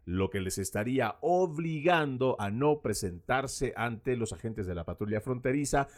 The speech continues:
para poder ser procesados o por lo menos tener la chance de poder obtener algún tipo de asilo.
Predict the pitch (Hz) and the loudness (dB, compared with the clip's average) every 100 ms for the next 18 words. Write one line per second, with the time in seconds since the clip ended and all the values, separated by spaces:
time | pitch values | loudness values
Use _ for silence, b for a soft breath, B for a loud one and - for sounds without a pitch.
0 | B - 101 104 - 107 120 120 131 117 | B 2 4 4 4 4 4 4 4 2
1 | - 120 117 120 - 151 143 147 - 151 | 4 4 4 2 4 6 6 4 2 2
2 | 165 165 170 185 185 175 151 165 175 156 | 2 2 0 2 0 2 2 6 4 6
3 | 135 - 190 180 147 120 - 143 156 B | 2 6 6 6 2 0 4 4 2 B
4 | B 110 135 147 151 156 185 175 - 147 | B 4 4 6 6 8 6 6 4 2
5 | 160 151 135 151 131 170 147 139 131 147 | 6 4 4 -2 -2 -4 2 4 6 6
6 | - 107 113 - 226 202 104 82 | 4 -2 0 2 4 4 2 -2